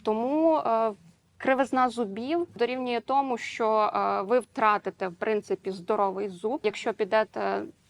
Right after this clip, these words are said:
на ортопедичні конструкції, на вініри, не порівнявши їх. Тобто... Зуб необхідно буде депульпувати, тобто його змертвити,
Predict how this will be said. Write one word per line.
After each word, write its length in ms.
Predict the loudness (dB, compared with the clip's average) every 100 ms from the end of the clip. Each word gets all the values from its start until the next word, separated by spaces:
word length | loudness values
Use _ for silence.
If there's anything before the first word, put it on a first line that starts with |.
| -14
на 600 | -8 -6 -4 2 2 2
ортопедичні 600 | 0 -2 -4 -4 -4 -2
конструкції, 540 | -2 0 -2 -2 -8
на 200 | -4 -4
вініри, 440 | -4 -4 -2 -2 -4 -10 -8
не 180 | -2 -2
порівнявши 680 | 0 -2 0 -2 -4 -6 -6
їх. 320 | -6 -10 _ _ -16 -10
Тобто... 420 | -6 0 2 2 -2 _ 0
Зуб 240 | 2 2 -4 -2
необхідно 460 | -2 0 -4 -2
буде 240 | -2 -2 -2
депульпувати, 880 | -2 -2 -2 -4 -4 0 -2 -2
тобто 240 | -10 -2 0
його 180 | 0
змертвити, 720 | 0 -4 -6 -2 0 0 -2